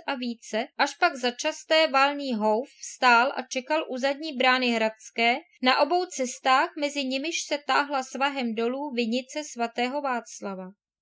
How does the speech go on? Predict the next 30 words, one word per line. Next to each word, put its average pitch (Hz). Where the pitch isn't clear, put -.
To 240
bylo 294
již 453
na 247
jaře, 220
kdy 247
vál 277
měkký 285
vítr 302
polední, 220
kdy 226
vrchové 330
stromů 262
a 247
větve 269
pukaly 285
a 254
kvetly, 247
kdy 247
petřín 247
a 233
všechny 285
výšiny 262
kolem 247
se 247
zelenaly 233
i -
Jelení 226
příkop, 240
jež 240